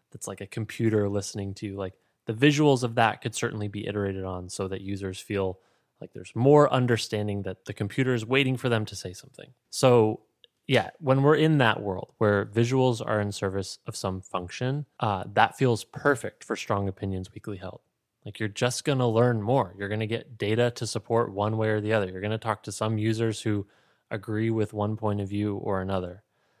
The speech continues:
And I think being able to distinguish those kinds of visuals from perhaps just decorative visuals or visuals that are really, truly opinion-based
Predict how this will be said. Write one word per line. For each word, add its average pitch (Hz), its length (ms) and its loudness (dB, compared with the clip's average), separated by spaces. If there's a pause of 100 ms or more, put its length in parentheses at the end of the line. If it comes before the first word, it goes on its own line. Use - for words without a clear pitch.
(400)
And 101 560 0
I - 40 -14
think 101 220 -6 (100)
being 123 180 2
able 131 160 4
to 143 120 0
distinguish 120 500 -2
those 113 460 2
kinds 131 360 -4
of 131 80 -8
visuals 156 520 -2 (420)
from 110 640 0
perhaps 104 300 -4
just 113 360 -10
decorative 120 720 -4 (160)
visuals 143 540 -2 (400)
or 117 60 0
visuals 113 540 0
that 107 260 0 (420)
are 117 120 6
really, 113 540 2
truly 123 720 -4 (240)
opinion-based 120 1160 -4